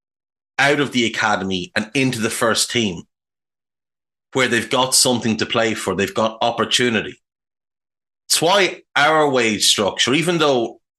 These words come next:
you know, we have paid far too much money to certain senior players over the years, it's why our wage structure is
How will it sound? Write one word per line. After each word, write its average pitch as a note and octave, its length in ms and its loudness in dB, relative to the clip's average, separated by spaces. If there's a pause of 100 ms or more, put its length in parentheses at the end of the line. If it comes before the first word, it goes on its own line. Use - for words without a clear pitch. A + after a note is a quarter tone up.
(100)
you B2 100 0
know, F#2 320 -6 (1160)
we A#2+ 180 0
have B2+ 320 0
paid A2+ 380 0
far A#2+ 260 0
too - 180 -4
much G#2 220 -2
money G#2+ 400 -2 (480)
to B2+ 140 0
certain C#3 440 2
senior C#3+ 440 0
players G2+ 480 -2
over F#2+ 240 0
the F#2+ 100 0
years, F2+ 500 0 (580)
it's - 220 -2
why D#3+ 260 2
our A#2 380 2
wage B2 320 2
structure G#2 540 0
is F#2+ 640 0